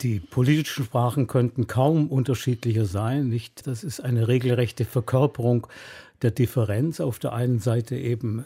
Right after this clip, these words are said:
Merkel und Maas als Verhandlungspolitiker. Wir sagen ja neudeutsch Multilateristen, die also in alle Richtungen versuchen, über Verhandlungen Politik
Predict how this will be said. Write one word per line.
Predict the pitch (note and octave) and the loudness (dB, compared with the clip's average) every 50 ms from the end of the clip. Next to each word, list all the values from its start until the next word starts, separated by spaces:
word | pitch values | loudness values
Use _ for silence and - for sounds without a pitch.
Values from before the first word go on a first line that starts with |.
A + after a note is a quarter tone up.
| - - | -4 -2
Merkel | B2 A#2 B2 B2 B2+ - - C#3 A#2+ | 2 2 2 2 0 0 -2 -2 -2
und | A2 G#2 - | -2 -2 -2
Maas | A2+ G#2 G#2 G#2+ A#2+ C#3 B2+ - - - | -2 -2 -2 -2 -2 -2 -4 -6 -8 -8
als | - A2+ A2 G#2 - - - - - - - - - _ _ | -6 -6 -6 -6 -8 -10 -14 -18 -20 -20 -20 -20 -20 _ _
Verhandlungspolitiker. | - B2+ G#2 B2+ C#3+ C3+ - D#3 C#3+ - - - - D3 C3+ C3 C#3+ C#3 - D#3+ - - C3 C3+ D3+ C#3+ - - - - - - - - _ _ _ | -2 0 2 2 2 2 2 0 0 0 -4 -4 -2 0 0 0 -2 0 -2 -4 0 2 2 2 2 0 -4 -10 -18 -20 -20 -20 -20 -20 _ _ _
Wir | C3 C3 C3 B2 | 2 2 4 4
sagen | A#2 B2+ A#2 B2 B2+ | 6 6 6 6 4
ja | B2 | 4
neudeutsch | B2 A#2 A2+ A#2+ A#2+ A2+ B2 A#2 A2+ - - - | 4 4 4 4 4 2 2 0 0 -2 -2 0
Multilateristen, | A#2+ B2 C#3+ C#3+ - C#3+ C3 A2+ A#2 A2 - - A#2+ A2+ C3 D3 C#3+ - - - - D#3 C#3 C#3 C#3 C3+ C3+ B2 A2+ A2 | 2 4 4 2 2 2 2 2 2 0 0 0 0 0 0 -2 -2 -4 -10 -6 -2 0 0 2 2 0 -2 -4 -6 -4
die | - B2+ B2 - | -4 -4 -4 -2
also | A#2 B2 B2 A2 C3 | -2 -4 -2 -2 -4
in | C3 A#2+ B2+ | -4 -4 -2
alle | - B2+ B2 C3 A#2 | 0 0 2 2 2
Richtungen | C3+ C#3+ - - - C#3+ C3+ C3 A#2+ G#2+ | 2 0 -2 -2 -2 0 0 0 0 0
versuchen, | - B2+ A#2+ G2+ A#2+ B2+ B2 A2 - C#3+ C#3 | -2 -2 -2 0 -2 -2 -2 -2 -4 -4 -4
über | A#2 A#2+ A2+ | -2 -4 -2
Verhandlungen | - - A#2+ G2+ A#2 B2+ C3 A#2+ B2+ A#2 A#2 A2 A2 | -2 -2 0 0 0 0 0 -2 -2 -2 -2 -2 -2
Politik | - - A2+ A#2 A2 - - - D3+ - - - | -4 -4 -2 -2 -4 -4 -6 -10 -10 -12 -16 -20